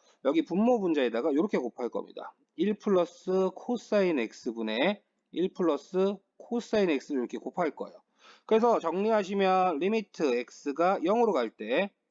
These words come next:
얘는 X 세제곱 곱하기 코사인 X 곱하기 일 플러스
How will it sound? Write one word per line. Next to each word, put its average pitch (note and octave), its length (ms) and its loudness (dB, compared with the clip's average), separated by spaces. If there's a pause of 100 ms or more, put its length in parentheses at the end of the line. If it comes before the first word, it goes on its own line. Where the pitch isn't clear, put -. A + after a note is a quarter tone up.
얘는 A#2+ 280 -2
X C#3+ 280 -6
세제곱 G3+ 440 0
곱하기 E3 600 -4 (400)
코사인 A3+ 600 0
X A#2 260 -6
곱하기 C3 600 -4 (300)
일 A3+ 200 0
플러스 G#3 640 0